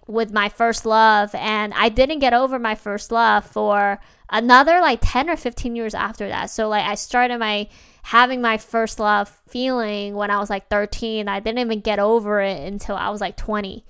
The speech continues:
you know? So, I mean, like, more or less ten plus something years, but, like, it happens, and it, you do get over it, you know, and it does happen. Maybe sometimes it takes a lot longer, sometimes much shorter, but it does happen. People grow, people grow,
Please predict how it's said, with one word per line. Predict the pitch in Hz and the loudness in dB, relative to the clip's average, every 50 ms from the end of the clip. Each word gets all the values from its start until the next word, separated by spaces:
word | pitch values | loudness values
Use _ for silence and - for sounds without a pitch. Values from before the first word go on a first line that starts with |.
| _ _ _ _ _ _ _ | _ _ _ _ _ _ _
you | - 208 208 | -10 -8 -6
know? | 208 202 196 202 208 233 - - - _ _ | -6 -4 -6 -6 -6 -8 -10 -16 -20 _ _
So, | - - - 240 233 226 220 214 208 | -16 -6 0 2 4 6 6 4 4
I | 190 175 208 | 2 0 -4
mean, | 208 202 202 202 | -6 -6 -6 -6
like, | 202 190 180 180 - - - | -6 -6 -8 -8 -10 -14 -8
more | - 220 220 226 214 | -2 0 2 2 2
or | 208 | 2
less | 208 202 196 196 - - _ - | 2 0 -2 -4 -6 -8 _ -6
ten | - - 208 202 | -6 -4 -6 -8
plus | 190 - 196 190 - | -10 -10 -10 -10 -10
something | - - 208 196 196 196 196 196 | -10 -10 -10 -10 -10 -12 -10 -8
years, | 214 240 254 233 196 196 208 - - | -8 -6 -6 -6 -6 -6 -8 -10 -6
but, | - 220 214 202 202 - - _ - - - - - - - - - - - - - _ _ _ _ - - - _ _ _ - | -2 0 0 0 0 -4 -6 _ -16 -12 -12 -12 -12 -12 -16 -16 -20 -20 -20 -20 -20 _ _ _ _ -20 -20 -20 _ _ _ 2
like, | 240 247 233 220 220 - | 4 6 6 4 4 0
it | 247 254 | -2 -2
happens, | - 233 240 285 285 - 196 190 185 220 247 - - | 2 4 4 4 4 2 -4 -8 -8 -10 -12 -14 -8
and | - 208 226 220 | -4 -4 -2 -2
it, | 220 202 - | -4 -6 -8
you | 226 233 233 240 247 | -6 -4 -2 -2 -2
do | 196 240 254 | 0 -2 0
get | 262 269 254 220 | 2 4 4 4
over | 214 233 254 233 - - | 4 2 0 -2 -4 -6
it, | - - - - - _ _ | -8 -8 -8 -10 -14 _ _
you | - 214 208 208 | -8 -6 -4 -4
know, | 202 202 202 208 202 - | -2 -2 -2 -2 -2 -4
and | 147 214 208 202 202 | -4 -6 -6 -6 -4
it | 202 | -2
does | 214 220 220 214 | 0 2 0 0
happen. | - - - 226 240 233 208 202 202 | 0 0 0 0 0 0 -2 -6 -6
Maybe | 202 208 214 214 214 | -4 -4 -4 -4 -6
sometimes | - 220 208 214 220 202 196 208 | -6 -6 -8 -8 -8 -10 -10 -10
it | 214 | -10
takes | - 202 202 - - | -10 -10 -10 -10 -10
a | 196 | -6
lot | 190 202 190 - - | -2 -2 -2 -2 0
longer, | 240 269 294 302 302 294 294 285 285 285 285 | 2 2 2 2 0 0 2 2 2 2 0
sometimes | 262 - 233 214 208 - 202 208 208 | -2 -4 -8 -10 -8 -10 -10 -10 -10
much | 208 202 196 196 | -10 -10 -10 -10
shorter, | - - - - - 277 277 277 262 269 269 262 262 247 - - - _ _ - | -12 -12 -8 -2 0 2 2 2 2 2 0 0 -2 -4 -8 -16 -20 _ _ -6
but | - 240 220 | -2 0 0
it | 240 233 | 2 4
does | 254 269 294 285 | 4 4 4 2
happen. | - - 214 202 196 - 202 202 208 | -2 -2 -2 -2 -2 -2 -6 -8 -8
People | 214 - 220 226 226 | -8 -8 -6 -6 -6
grow, | 208 - 214 208 202 208 | -4 -2 0 0 0 0
people | 202 - 214 202 226 | -2 -4 -8 -10 -10
grow, | - - 208 202 202 202 202 202 208 | -6 -4 -4 -2 -2 -2 -2 -4 -6